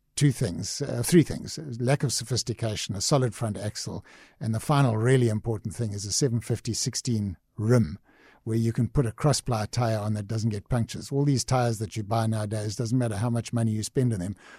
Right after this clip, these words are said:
are completely useless. The first thorn, they get a puncture.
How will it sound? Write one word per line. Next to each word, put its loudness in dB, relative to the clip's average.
are -2
completely 4
useless. 2
The -4
first 4
thorn, 4
they -4
get -4
a -8
puncture. -8